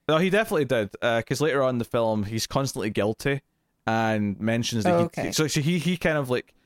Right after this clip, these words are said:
Speaker 1: I don't know if he came up with what the medication is or whatever, but he, he's
Speaker 2: It,
Speaker 1: in
Speaker 2: it
Speaker 1: the whole
Speaker 2: just se-,
Speaker 1: thing.
Speaker 2: it just seemed like at the, the last moment, um, when we see him, he's all of a sudden like, "She's okay. I,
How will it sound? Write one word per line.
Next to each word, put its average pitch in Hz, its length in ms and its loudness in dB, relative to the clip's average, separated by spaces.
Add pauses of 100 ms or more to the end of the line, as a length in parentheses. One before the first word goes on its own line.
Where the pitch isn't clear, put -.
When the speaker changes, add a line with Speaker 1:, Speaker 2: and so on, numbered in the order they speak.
(160)
Speaker 1:
I - 60 0
don't 180 80 4
know 175 40 2
if - 60 -2
he 143 80 0
came 110 280 0
up 135 120 -2
with 127 160 -4
what 113 100 -4
the 113 60 0
medication 104 540 0
is 95 140 0
or 101 40 -2
whatever, 92 300 -2
but 107 120 -2 (120)
he, 135 140 0
he's 147 220 2
Speaker 2:
It, - 20 2
Speaker 1:
in 120 100 0
Speaker 2:
it 120 60 2
Speaker 1:
the 117 40 0
whole - 100 2
Speaker 2:
just - 120 0
se-, 101 60 0
Speaker 1:
thing. 90 200 -4 (400)
Speaker 2:
it 247 160 0
just 320 180 0
seemed 240 200 0
like 190 220 2
at 180 200 0
the, 165 380 0
the 170 100 -2
last 170 380 0
moment, 165 500 0 (120)
um, 147 320 -4 (120)
when 170 140 -2
we 151 100 0
see 277 260 2
him, 151 300 0
he's 156 520 -2 (240)
all 165 120 2
of 160 80 -4
a 156 40 -4
sudden 156 320 -2
like, 156 280 -4 (460)
"She's 269 300 0
okay. 220 640 2
I, 151 180 -2